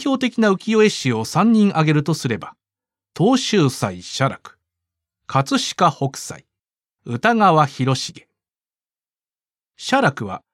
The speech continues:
歌舞伎の役者絵を得意とする絵師で、目や鼻の形をデフォルメしたり、表情やポーズで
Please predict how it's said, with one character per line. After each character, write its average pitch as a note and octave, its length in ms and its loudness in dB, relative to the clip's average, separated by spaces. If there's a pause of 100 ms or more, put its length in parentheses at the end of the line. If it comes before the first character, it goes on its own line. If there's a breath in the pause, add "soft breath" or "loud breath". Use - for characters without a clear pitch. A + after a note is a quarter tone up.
(320)
歌 E3 140 4
舞 C4 100 2
伎 G#3+ 140 -4
の G#3 120 6
役 E3+ 220 2
者 A#3+ 220 0
絵 D#3+ 100 4
を A#2 140 0
得 C#3 240 0
意 C3 100 2
と D3 100 -6
す B2+ 140 -10
る G#2+ 180 -10
絵 B2+ 80 -2
師 - 160 -6
で、 - 160 -20 (800)
目 G3 140 2
や G3+ 160 4
鼻 F#3+ 300 0
の A3 100 2
形 E3+ 420 -2
を D3+ 120 2
デ D3+ 100 2
フ E3+ 120 -2
ォ - 20 0
ル F3 100 0
メ D#3+ 120 2
し - 80 -8
た C#3+ 120 2
り、 G2 180 -12 (380)
表 B3+ 220 4
情 A3 180 4
や A#2+ 140 2
ポ D3 220 0
ー - 20 2
ズ - 100 -12
で G#2+ 220 -10